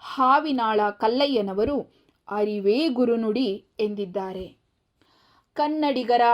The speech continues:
ಎದೆಯಲ್ಲಿ ಎಚ್ಚರಗೊಂಡಿರಬೇಕಾದ ಜೀವಪರತೆಯನ್ನು ಮೆರೆಸುವ ಕಾವ್ಯದ ಸಾಲುಗಳು ಕನ್ನಡ ಧರ್ಮದ ಪ್ರತೀಕ. "ಮನುಷ್ಯ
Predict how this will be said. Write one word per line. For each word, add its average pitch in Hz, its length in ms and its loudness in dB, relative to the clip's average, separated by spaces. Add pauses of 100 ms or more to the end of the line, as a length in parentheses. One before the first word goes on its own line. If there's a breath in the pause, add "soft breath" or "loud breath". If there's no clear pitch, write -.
(160)
ಎದೆಯಲ್ಲಿ 247 600 2
ಎಚ್ಚರಗೊಂಡಿರಬೇಕಾದ 226 1500 0 (120)
ಜೀವಪರತೆಯನ್ನು 220 1300 -2
ಮೆರೆಸುವ 220 720 -2
ಕಾವ್ಯದ 220 600 -2
ಸಾಲುಗಳು 214 840 -2 (300 soft breath)
ಕನ್ನಡ 240 480 -2
ಧರ್ಮದ 214 500 -6 (180)
ಪ್ರತೀಕ. 190 640 -10 (1400)
"ಮನುಷ್ಯ 330 560 -2